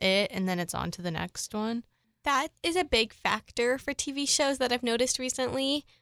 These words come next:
Speaker 2: what you just mentioned, how shows can either have a chronological order where you have to watch the previous episodes in order for the next ones to follow through and make sense.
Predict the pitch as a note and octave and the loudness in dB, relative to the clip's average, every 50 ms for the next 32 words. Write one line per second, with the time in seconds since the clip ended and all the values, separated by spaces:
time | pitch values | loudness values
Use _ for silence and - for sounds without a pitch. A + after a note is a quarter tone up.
0 | _ - - A3 A3 - - A#3 A3 - G#3 G#3 A3+ - - G#3+ F#3+ F#3+ A3 - | _ -2 0 0 0 0 0 -4 -4 0 -2 -2 -2 -2 -6 -6 -4 -4 -4 -2
1 | - A#3+ A#3+ B3 B3+ B3+ - _ _ _ _ _ _ _ - B3 A3+ A3 G#3+ G#3+ | 0 2 2 2 0 -2 -6 _ _ _ _ _ _ _ -4 -2 0 2 2 2
2 | A3 G#3+ G#3+ A3 - - _ _ _ - - - - B3+ A3+ G#3+ G#3+ A3 A#3 A#3 | 0 0 0 -2 -4 -4 _ _ _ -10 -8 -4 0 2 2 2 2 2 0 0
3 | - - - - B3 A#3+ G#3+ - G#3 G#3 G#3+ - A3 G#3+ G#3 G#3 A3 A#3+ A3+ G#3+ | -2 -4 -2 0 -2 0 0 -4 -4 -6 -4 -2 0 0 0 0 2 2 2 2
4 | G#3 G#3+ G#3+ - - - A#3+ G#3+ G#3+ A#3 A#3 A3+ G#3 G#3 G#3 A3+ - - - A3 | 2 0 -2 -2 -2 0 0 0 0 0 -2 -2 -2 -4 -6 -6 -10 -8 -10 -10
5 | - - A3 G#3 G#3+ A3+ B3 B3+ C4+ C#4 D4 - _ _ _ _ _ - - A#3 | -6 -4 -4 -2 -2 -2 -2 0 0 -2 -2 -6 _ _ _ _ _ -2 0 0
6 | A3+ A#3 A#3 A3+ - - A#3+ G#3+ A3 - - - C4 C4 A#3 G#3+ G#3 G3+ A3 - | 2 2 0 -2 -4 -2 0 0 0 -2 -2 -2 -2 0 2 4 2 2 2 2
7 | - - A#3+ - - - A3 G#3+ A3 G#3+ A#3 - - G#3 - - A3 - - A3 | -2 -4 -4 -6 -4 -6 -6 -2 -2 -2 -2 0 -4 -4 -4 -4 -6 0 2 4
8 | G#3+ A3 A3 G#3+ - - A3 G#3 G3 G3 G3+ G#3 - - A3+ G#3+ G#3+ G3+ G3 G3+ | 4 4 2 0 -4 -6 -4 -2 -2 -2 -2 -4 -2 -2 -4 -2 -2 -2 -2 -4
9 | - - - - G#3+ G#3+ G#3+ A3 G#3+ - - - _ _ _ _ - - - B3 | -4 -4 -4 0 2 2 2 2 -2 -8 -10 -14 _ _ _ _ -10 -4 -2 -2
10 | A3+ A3 A3+ - - - G#3+ G3+ G#3 G#3 G#3 A#3 - - A3+ A3 G#3+ G#3+ G#3+ G3+ | -2 -2 -4 -6 0 4 4 6 6 4 2 -4 -6 -4 -4 -2 -2 -2 -2 -4
11 | G3 G3 F#3+ - - - - G3 G#3+ C4 D#4 D#4+ - - | -6 -6 -8 -6 -6 -4 -2 -2 -2 -2 -4 -4 -8 -12